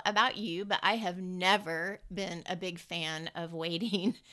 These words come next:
<laughs> I'm that person who, when the computer is slow and I get that spinning wheel of death, I just start pressing all sorts of types of buttons, and which, you know, it just really just makes it worse in the end.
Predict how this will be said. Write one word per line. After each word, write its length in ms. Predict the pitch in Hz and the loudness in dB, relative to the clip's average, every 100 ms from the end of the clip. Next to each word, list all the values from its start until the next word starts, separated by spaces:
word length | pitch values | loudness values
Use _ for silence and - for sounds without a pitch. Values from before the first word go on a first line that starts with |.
| - | -20
<laughs> 280 | - _ - | -20 _ 4
I'm 240 | 202 240 | 4 6
that 240 | 262 208 - | 4 4 2
person 400 | 220 233 240 233 | -2 -2 -2 0
who, 240 | 247 208 | 0 -2
when 160 | 190 190 | -4 -6
the 60 | 170 | -8
computer 640 | 214 196 214 208 240 240 | -10 -8 -6 0 2 2
is 280 | 233 240 240 | 2 -2 -4
slow 800 | - 160 175 180 233 294 330 339 - - 170 | -6 -4 0 0 0 -2 -4 -10 -18 -20 -8
and 180 | 175 165 | -4 -2
I 60 | |
get 240 | 190 185 - | -2 -4 -2
that 180 | - - | -2 -2
spinning 560 | - - 233 240 226 | -6 0 2 2 0
wheel 280 | 208 208 196 | 0 0 -2
of 220 | 175 175 | -4 -4
death, 300 | 170 214 311 - - - | -2 0 -2 -10 -12 -4
I 100 | 208 | -2
just 200 | 226 214 | -2 0
start 220 | 196 156 | 0 4
pressing 320 | 202 196 185 | 4 4 2
all 100 | 196 | -2
sorts 300 | 196 180 - | -2 -4 -4
of 80 | 170 | -6
types 260 | - 160 190 | -4 -4 -4
of 100 | 180 | -4
buttons, 380 | 151 147 139 | -6 -6 -12
and 180 | 147 147 - - _ _ | -12 -14 -18 -20 _ _
which, 340 | 185 180 - - | -12 -6 -6 -4
you 140 | 185 | -8
know, 120 | 165 147 | -6 -6
it 100 | 143 | -8
just 260 | 175 - | -10 -8
really 220 | 165 165 | -6 -6
just 240 | 160 160 - | -6 -10 -8
makes 200 | 151 - | -8 -8
it 80 | - | -8
worse 260 | 165 - | -8 -8
in 100 | 151 | -8
the 120 | 147 | -8
end. 260 | 151 143 | -8 -8